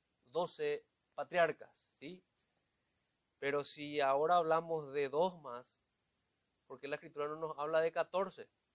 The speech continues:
y nos habla de doce? Deberíamos resolver ese problema, ¿verdad? Nos habla de doce.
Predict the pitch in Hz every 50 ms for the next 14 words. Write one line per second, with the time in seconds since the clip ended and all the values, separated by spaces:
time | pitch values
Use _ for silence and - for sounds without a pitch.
0 | _ _ _ - 131 131 127 120 117 120 123 131 135 143 151 156 170 185 185 -
1 | - 110 _ _ _ _ _ _ _ _ _ - 117 117 127 143 147 156 156 151
2 | - 147 139 139 143 139 139 147 143 135 143 135 131 135 139 131 117 104 104 110
3 | 117 127 127 _ _ _ _ _ _ _ _ _ _ _ _ _ _ _ _ _
4 | _ _ _ _ _ _ _ _ _ _ _ _ _ - 120 123 - 131 135 151
5 | 160 160 156 156 165 185 175 - - 123 101